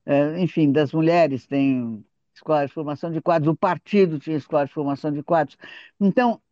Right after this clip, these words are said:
eu tive que ajudar a repensar a metodologia em todas essas escolas cubanas,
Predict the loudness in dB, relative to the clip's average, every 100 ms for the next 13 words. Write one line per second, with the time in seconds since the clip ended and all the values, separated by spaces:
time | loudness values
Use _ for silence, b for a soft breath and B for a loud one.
0 | 2 4 4 -2 _ _ _ _ 0 2
1 | 2 0 0 0 2 0 0 0 0 0
2 | -2 0 0 -2 -4 -2 0 -2 -6 b
3 | b b -4 0 2 2 2 4 4 2
4 | 0 -2 -4 -2 -2 -2 -6 -6 -6 -6
5 | -8 -2 0 0 -2 -6 -6 -4 -2 -2
6 | -4 -8 -16